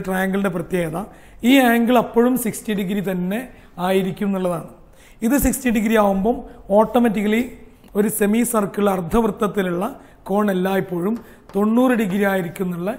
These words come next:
പുതിയൊരു വസ്തുതയ്ക്ക് നമ്മൾ എത്തിച്ചേർന്നു. അപ്പോൾ ഇത് ട്രിഗണോമെട്രിയിലെ ആ പറഞ്ഞ സ-,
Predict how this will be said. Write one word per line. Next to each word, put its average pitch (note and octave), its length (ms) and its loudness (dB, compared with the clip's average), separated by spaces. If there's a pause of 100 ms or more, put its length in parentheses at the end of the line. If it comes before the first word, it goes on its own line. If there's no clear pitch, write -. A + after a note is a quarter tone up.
(280)
പുതിയൊരു G#3 380 0
വസ്തുതയ്ക്ക് F#3+ 460 -4
നമ്മൾ F#3+ 180 -4
എത്തിച്ചേർന്നു. F3+ 520 -6 (580)
അപ്പോൾ A3+ 160 4 (120)
ഇത് C#4+ 100 2 (100)
ട്രിഗണോമെട്രിയിലെ A3+ 720 2 (460)
ആ - 20 6 (140)
പറഞ്ഞ G3 240 2 (300)
സ-, F#3 200 -4